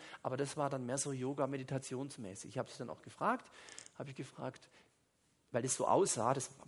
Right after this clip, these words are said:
das hat man eigentlich gesehen, sag ich, „Begrüßen Sie die Sonne?“ „Genau! Ja, genau! Ich begrüße die Sonne“, stand dann so da irgendwo. Ja. Hab ich gedacht, „Mensch, schade eigentlich.“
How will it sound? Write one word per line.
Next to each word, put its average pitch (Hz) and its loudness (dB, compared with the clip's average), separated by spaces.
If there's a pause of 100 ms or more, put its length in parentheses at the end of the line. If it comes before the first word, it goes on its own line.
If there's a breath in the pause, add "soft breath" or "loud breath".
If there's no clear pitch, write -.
(400)
das - -10
hat - -10
man - -12
eigentlich 113 -12
gesehen, 143 2
sag 120 -4
ich, 120 -12
„Begrüßen 143 0
Sie 127 0
die 107 -8
Sonne?“ 190 -4 (680)
„Genau! 294 2 (400)
Ja, 131 -4 (140)
genau! 214 0 (360 loud breath)
Ich - -20
begrüße 156 -4
die 175 -2
Sonne“, 165 0
stand 156 0
dann 151 0
so 139 0
da 147 4
irgendwo. 151 0 (720 loud breath)
Ja. 117 -8
Hab - -20
ich - -18
gedacht, 135 2
„Mensch, 151 -2
schade 147 2
eigentlich.“ 135 -6